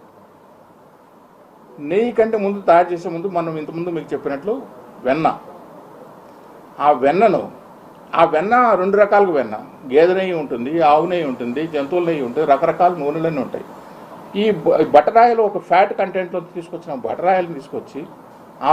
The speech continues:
బటర్ ఆయిల్ని ప్రాసెస్ చేసి కలర్ మిక్స్ చేసి, ఎందుకంటే ఆవు నెయ్యి ఒక్కటే పచ్చగా కనిపిస్తుంది, గేదె నెయ్యి తెల్లగా ఉంటుంది. ఆవు నెయ్యి అనేది ఎట్టు ఏంటంటే కుకింగ్లో స్మెల్ వస్తుంది, ఫ్రాగ్రెన్స్ వస్తుంది, ఆ సువాసన కానీ రుచి కానీ మనం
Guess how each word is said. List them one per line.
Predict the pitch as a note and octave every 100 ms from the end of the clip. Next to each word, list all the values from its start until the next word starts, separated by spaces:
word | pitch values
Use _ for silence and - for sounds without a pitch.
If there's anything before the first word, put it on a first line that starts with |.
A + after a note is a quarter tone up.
| E3
బటర్ | D#3+ G3+
ఆయిల్ని | G#3 F#3+ C#3+
ప్రాసెస్ | C#3 F3+ E3
చేసి | C#3 - C#3+ - - - - - - D3
కలర్ | D3 F#3+ G#3
మిక్స్ | F#3 -
చేసి, | C#3 A2+ C3 - - - - - - - - - - - - - D#3
ఎందుకంటే | G3 G#3+ F3+ D#3
ఆవు | F#3+ G#3+
నెయ్యి | G#3+ G3+ F3+
ఒక్కటే | G3 G#3 G3+
పచ్చగా | E3 - F#3+ F#3+ F#3
కనిపిస్తుంది, | D3+ C#3+ - B2+ B2+ F3+ C3+
గేదె | D#3 E3+
నెయ్యి | E3 D#3
తెల్లగా | A#2+ B2+ C3 C3
ఉంటుంది. | G2 - - - - - - - - - - - - - - - D#3
ఆవు | A3 A#3+
నెయ్యి | A#3+ A3+ A3 G#3+
అనేది | G#3+ G#3 G3+
ఎట్టు | F#3+ G#3+
ఏంటంటే | G3+ G3 F#3 E3+ F3+
కుకింగ్లో | F3+ G#3+ A3+ G#3+
స్మెల్ | G3+ E3+ D#3+
వస్తుంది, | C#3 C#3 C3+ C#3+
ఫ్రాగ్రెన్స్ | C#3 D3+ E3 D#3+
వస్తుంది, | - C3 A#2+ D3
ఆ | C#3
సువాసన | C3 C#3+ D#3+ E3 C#3+ B2
కానీ | A#2+ F3+ - - - B2+
రుచి | D3 G3+ E3+
కానీ | E3+ D#3
మనం | C#3